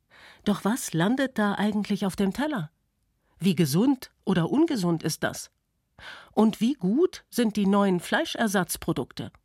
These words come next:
Aber erstmal, was versteht die Wissenschaft darunter?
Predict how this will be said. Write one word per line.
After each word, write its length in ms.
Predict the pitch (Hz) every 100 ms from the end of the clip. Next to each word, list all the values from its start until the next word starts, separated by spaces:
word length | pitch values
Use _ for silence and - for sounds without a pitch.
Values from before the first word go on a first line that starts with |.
| _ _ _ _ _ _ _ _ _ _ _ -
Aber 220 | 180 -
erstmal, 420 | 185 - 208 202 - _ _ _ _ _
was 380 | 151 202 277 -
versteht 580 | - 165 - 196 240 -
die 160 | 165 143
Wissenschaft 580 | 233 349 - 165 -
darunter? 540 | 151 139 139 143 147